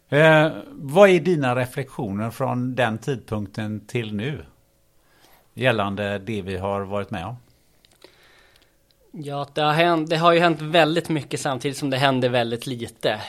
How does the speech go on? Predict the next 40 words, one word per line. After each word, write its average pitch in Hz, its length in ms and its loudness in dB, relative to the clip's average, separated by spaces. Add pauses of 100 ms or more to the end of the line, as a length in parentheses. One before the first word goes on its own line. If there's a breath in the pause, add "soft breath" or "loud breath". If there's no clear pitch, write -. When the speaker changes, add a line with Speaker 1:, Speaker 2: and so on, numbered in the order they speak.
(200 loud breath)
Speaker 2:
Mitt, 135 360 -8
mitt 151 240 0
eget 139 360 0
liv 135 200 -2
har 127 80 2
ju 120 60 2
lätt 117 400 -4
för 123 260 -8
att 120 120 -10
tänka 117 220 -8
så 117 100 -12
här, 113 60 -8
men 117 360 -14 (120)
jag 127 180 0
har 135 120 2
inte 120 140 -8
påverkat 120 520 0
så 107 80 -14
mycket. 104 180 -16
Jag 117 80 -12
har 113 60 -14
varit 113 140 -18
delvis 113 340 -12
föräldraledig, 117 840 -6
delvis, 113 680 -10
eh, 117 160 -16 (720 loud breath)
har 117 240 -8
jag 113 160 -6
intressen 120 720 -4
som 120 180 -4
gör 117 220 2
att 113 200 -6
jag 117 300 -6
har 123 200 -4
inte 139 380 -2
upplevt 143 500 -2
mig 135 120 -2
så 147 160 0
inskränkt 135 880 0
utav 107 580 -6